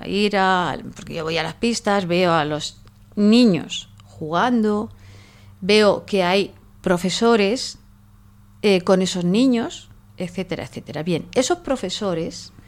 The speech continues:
estaban pagados por la empresa para, eh, pa-, para, para dar clases a los niños, hijos de productores.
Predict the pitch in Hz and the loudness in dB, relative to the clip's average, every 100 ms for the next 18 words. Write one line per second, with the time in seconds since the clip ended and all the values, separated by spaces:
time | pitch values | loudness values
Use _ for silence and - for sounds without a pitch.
0 | - - 196 254 277 302 254 214 196 180 | -20 -6 2 4 4 4 0 0 0 0
1 | - 285 302 202 180 180 175 254 262 - | 0 0 0 0 0 -2 0 2 2 -2
2 | 196 - - - - - - - - - | -8 -10 -16 -20 -20 -20 -20 -20 -8 4
3 | 254 277 302 - - - _ _ 202 208 | 4 4 -4 -8 -20 -20 _ _ -2 2
4 | 208 208 202 196 196 190 185 180 170 170 | 4 4 4 6 6 6 6 6 2 0
5 | - 190 185 - 226 220 - 214 196 220 | 4 4 2 0 2 2 2 2 2 0
6 | 277 269 214 190 175 160 - 226 269 220 | -2 -2 0 0 0 -8 -2 2 2 2
7 | 180 196 226 226 208 370 - - - - | 0 0 2 2 0 -4 -12 -16 -20 -20
8 | - - 277 - 285 - - - 185 170 | -18 -2 -2 0 -4 -4 -14 -10 -4 -2
9 | 165 156 - 185 160 - - - | -2 -4 -6 -2 -2 -4 -14 -16